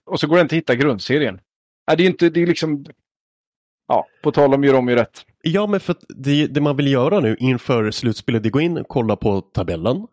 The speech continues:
Speaker 2: eh, kolla hur hamnar man i tabellen. Man vet ju ungefär vart de hamnar eftersom de kommer till slutspel och allt sånt. Men sen vill man ju kolla tidigare matcher i grundserien. Har,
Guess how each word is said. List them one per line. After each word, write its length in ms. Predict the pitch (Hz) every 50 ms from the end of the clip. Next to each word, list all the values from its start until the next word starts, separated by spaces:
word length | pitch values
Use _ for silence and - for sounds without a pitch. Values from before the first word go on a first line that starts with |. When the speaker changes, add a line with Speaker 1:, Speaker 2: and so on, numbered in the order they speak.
| - -
Speaker 2:
eh, 240 | - 101 98 95 98
kolla 340 | 95 - - 113 98 98 98
hur 140 | 98 98 95
hamnar 420 | 104 113 104 95 101 104 117 131
man 160 | 143 151 151
i 60 | 156
tabellen. 680 | 151 - 156 143 143 139 139 135 131 123 127 127 113 95
Man 160 | 101 110 107
vet 200 | 117 127 117 -
ju 180 | 120 110 104 107 -
ungefär 320 | - 123 110 107 120 110 104
vart 140 | 101 101 -
de 100 | 104 101
hamnar 200 | 98 92 92 90
eftersom 200 | - - 95 92
de 120 | 90 85
kommer 260 | - 92 90 87 85
till 160 | - - 95
slutspel 380 | - - 95 90 - - 107 95
och 60 | 87
allt 140 | 85 82 -
sånt. 260 | - - 82 - - - - - - 135 107
Men 120 | - 113 -
sen 160 | - 113 98
vill 120 | 107 107
man 140 | 135 165 175
ju 60 | 170
kolla 460 | 170 - - 156 131 107 120 160 165
tidigare 480 | 143 - - 135 123 113 117 123 113 113
matcher 400 | 117 123 - - - - 196 190 -
i 120 | 113 117
grundserien. 760 | 104 107 107 104 98 - - 101 92 87 87 87 85 87 78 _ _ _ _ _ _ _ _ _ _
Har, 320 | - - 101 101 - -